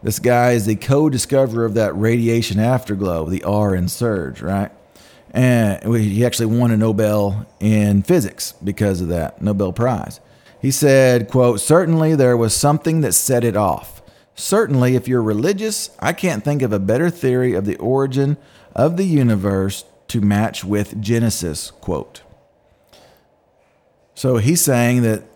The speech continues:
what he's seeing matches the Genesis account of the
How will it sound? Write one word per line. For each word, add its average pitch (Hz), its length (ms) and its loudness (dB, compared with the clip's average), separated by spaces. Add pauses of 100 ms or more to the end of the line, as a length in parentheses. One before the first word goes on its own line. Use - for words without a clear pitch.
(160)
what 117 280 -2
he's 175 220 -2
seeing 110 800 0 (920)
matches 127 600 -2
the 135 200 0
Genesis 123 680 -2 (480)
account 107 540 -4
of 98 260 -4
the 98 200 -4